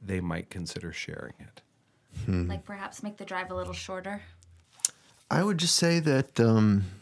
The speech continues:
Speaker 2: put your truth out there. And, uh, you know, if, if they don't receive, to be honest, y-, there's, there's friends like us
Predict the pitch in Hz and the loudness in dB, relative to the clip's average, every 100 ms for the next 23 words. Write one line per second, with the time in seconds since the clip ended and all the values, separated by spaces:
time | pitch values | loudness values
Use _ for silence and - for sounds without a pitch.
0 | _ - _ - 170 - - 127 123 - | _ -20 _ -2 -2 0 2 4 4 6
1 | 98 90 - 87 95 110 _ _ _ _ | 6 4 4 4 2 0 _ _ _ _
2 | - 98 95 98 98 90 101 92 90 90 | -2 2 4 4 4 4 6 6 6 4
3 | 90 _ _ _ - 139 143 156 127 113 | 0 _ _ _ 4 6 6 6 4 4
4 | - - 123 107 - 107 107 131 - - | -2 0 2 2 4 6 6 4 0 -2
5 | 104 - - 101 98 160 190 - - _ | 2 2 2 2 2 2 -2 -8 -10 _
6 | _ _ _ _ _ - - 98 95 104 | _ _ _ _ _ 0 4 6 6 4
7 | 143 170 - - _ - - - _ _ | 4 2 -2 -4 _ -10 -8 -8 _ _
8 | _ _ 107 123 123 - - - 117 - | _ _ 2 4 4 0 2 4 4 6
9 | 143 135 123 120 131 123 131 - | 4 6 6 6 8 6 6 2